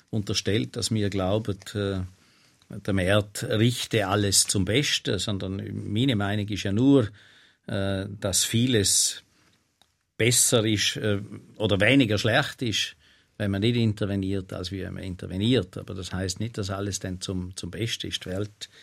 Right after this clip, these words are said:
ist halt nicht, äh, hat nicht nur gute Seiten, sondern auch sehr viel schlechte Seiten. Äh, das Buch, das habe ich im Vorwort irgendwo geschrieben, ist eigentlich ganz explizit das Buch, das sich darauf ausrichtet,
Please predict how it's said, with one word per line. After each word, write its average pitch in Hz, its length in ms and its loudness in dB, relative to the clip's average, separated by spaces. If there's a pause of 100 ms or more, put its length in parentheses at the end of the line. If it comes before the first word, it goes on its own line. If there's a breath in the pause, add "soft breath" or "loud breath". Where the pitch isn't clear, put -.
(500 soft breath)
ist - 200 -4
halt 104 200 2
nicht, 107 420 0
äh, 107 280 2 (200)
hat 104 240 -4
nicht 110 160 2
nur 113 400 6 (100)
gute 113 320 2
Seiten, 101 380 -6
sondern 98 320 -8
auch 95 120 -8
sehr 101 200 -4
viel 107 140 -4
schlechte 98 420 -8
Seiten. 98 360 -10 (640 loud breath)
Äh, 117 220 4 (760)
das 127 220 4
Buch, 180 300 6 (960 soft breath)
das 123 180 0
habe 139 120 2
ich 127 40 2
im 120 80 2
Vorwort 127 440 4
irgendwo 127 340 0
geschrieben, 127 420 0
ist 117 120 0
eigentlich 113 240 -2
ganz 120 280 0
explizit 117 640 -2
das 113 100 -2
Buch, 120 320 -2
das 117 140 -2
sich 101 180 -6
darauf 104 240 -4
ausrichtet, 113 580 -2